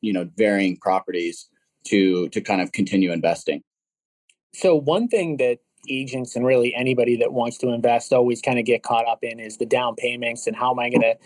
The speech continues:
Speaker 2: afford to keep buying more properties? And you mentioned seller financing, which is something that, like,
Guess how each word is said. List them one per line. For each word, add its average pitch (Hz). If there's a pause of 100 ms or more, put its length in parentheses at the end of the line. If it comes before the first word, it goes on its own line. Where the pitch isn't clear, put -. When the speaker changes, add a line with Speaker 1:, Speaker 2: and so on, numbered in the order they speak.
(320)
Speaker 2:
afford 127
to 120
keep 123
buying 120
more 120
properties? 123
And 120 (380)
you 165
mentioned 147
seller 131
financing, 113
which 117
is 123
something 135
that, 117
like, 110